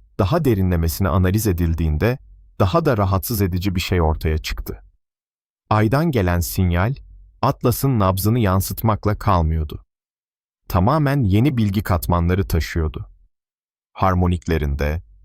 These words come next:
Atlas'ın parıltısında bulunanlarla aynı asal sayı dizileri, spiraller ve altın oranlar vardı. Ancak aynı zamanda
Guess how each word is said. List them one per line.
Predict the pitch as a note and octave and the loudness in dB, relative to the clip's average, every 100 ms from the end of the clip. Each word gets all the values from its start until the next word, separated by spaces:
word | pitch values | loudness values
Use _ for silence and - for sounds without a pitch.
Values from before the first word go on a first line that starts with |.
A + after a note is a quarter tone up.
| - - | -14 -4
Atlas'ın | A2 - A#2+ - B2+ | -4 -2 -4 -2 -2
parıltısında | - F#2+ F#2 G2 - F#2+ G2+ E2 | 0 0 0 -4 -4 -2 0 0
bulunanlarla | E2+ E2 D#2+ E2 F#2 G2 E2 E2 D#2+ _ _ - | 0 0 0 0 -2 -2 0 -2 -4 _ _ -2
aynı | A2+ A#2+ A2 - | 0 0 -2 -2
asal | G2 - F#2+ | -2 -2 -2
sayı | F#2 F2+ E2 F2 | -2 -2 -2 -2
dizileri, | E2 D#2 B1+ B1+ D#2+ E2+ - _ | -2 -2 -4 -4 -4 -6 -12 _
spiraller | - - - F#2 E2 D2+ E2 E2 F#2+ _ _ | -12 -6 -2 0 0 0 0 -2 -6 _ _
ve | E2+ F#2+ - - | -4 -4 -4 -2
altın | F#2+ F#2+ - | -2 0 -2
oranlar | G#2 F2 E2+ D#2+ D#2+ | -2 0 0 0 -2
vardı. | D2+ B1+ G#1 - - _ _ _ _ _ _ _ _ _ _ _ | -2 -4 -6 -10 -16 _ _ _ _ _ _ _ _ _ _ _
Ancak | F2 F#2+ F#2 - | -2 0 -2 -2
aynı | G#2+ C3+ A#2 | 0 0 0
zamanda | F2+ D#2+ C#2+ C#2 C#2 D2+ | 0 -2 -2 -2 -4 -6